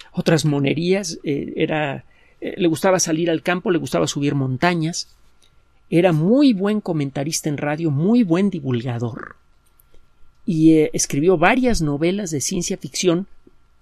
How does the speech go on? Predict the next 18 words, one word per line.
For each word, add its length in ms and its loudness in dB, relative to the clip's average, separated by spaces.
buenísimas, 840 2
algunas 440 -2
de 100 0
ellas 240 -2
solo 380 0
y 100 -4
en 120 -6
ot-, 180 -14
otras 260 -10
ocasiones 440 -6
con, 340 -8
eh, 260 -8
con 140 -8
su 100 0
hijo, 200 -6
eh, 200 -10
Geoffrey 340 -4
Hoyle. 280 -4